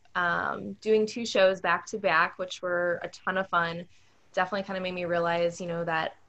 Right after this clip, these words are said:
I have a lot more strength mentally, physically than I thought I did. Um, and yeah, so now,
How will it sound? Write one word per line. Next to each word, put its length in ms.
I 60
have 140
a 40
lot 200
more 140
strength 400
mentally, 360
physically 460
than 140
I 100
thought 240
I 100
did. 480
Um, 720
and 220
yeah, 240
so 220
now, 640